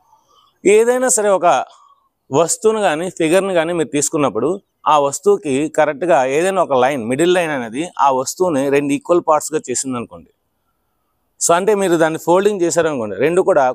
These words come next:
coincidence అవ్వాలి. So అలా అయితే అప్పుడు ఆ వస్తువు అనేది సిమెట్రీలో ఉందంటాం, సిమెట్రీలో. So ఆ వస్తువు అనేది మనకి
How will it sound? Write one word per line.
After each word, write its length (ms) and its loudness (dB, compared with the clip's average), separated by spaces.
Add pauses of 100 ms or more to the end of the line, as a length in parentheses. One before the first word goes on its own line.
coincidence 520 -4
అవ్వాలి. 200 -8 (560)
So 60 0 (100)
అలా 240 4
అయితే 220 -2 (320)
అప్పుడు 200 0 (240)
ఆ 20 6 (100)
వస్తువు 320 -2
అనేది 240 -2 (160)
సిమెట్రీలో 500 0
ఉందంటాం, 320 -8 (100)
సిమెట్రీలో. 440 2 (220)
So 100 2
ఆ 100 4
వస్తువు 220 -4
అనేది 220 0
మనకి 180 0